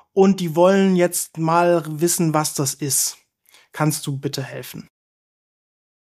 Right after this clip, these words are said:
Und, äh, da hat sie tatsächlich eine Grenze gesetzt, die, äh, finde ich, sehr gesund war, weil sie hat es nicht, äh, erstmal, sie hat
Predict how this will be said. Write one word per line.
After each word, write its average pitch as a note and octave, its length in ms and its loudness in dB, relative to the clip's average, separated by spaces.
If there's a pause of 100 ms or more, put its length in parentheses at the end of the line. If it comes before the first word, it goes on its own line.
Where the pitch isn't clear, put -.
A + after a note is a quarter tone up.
(120)
Und, D3+ 380 0
äh, C#3+ 360 -4 (100)
da F3+ 340 2
hat E3+ 140 -8
sie E3+ 120 -10
tatsächlich E3 640 -4
eine D#3+ 300 0
Grenze E3 360 0
gesetzt, D3+ 720 -2
die, D3+ 300 0
äh, D3 280 -4
finde D3+ 260 -4
ich, C#3+ 160 -6
sehr D#3 220 4
gesund E3 380 0
war, F3 380 -2 (340)
weil D3+ 300 2
sie D3 180 0
hat D#3+ 260 -4
es D#3 240 -4
nicht, D#3+ 500 0 (100)
äh, D3 240 -4
erstmal, D3+ 380 -2
sie C#3+ 160 -2
hat C#3 300 -4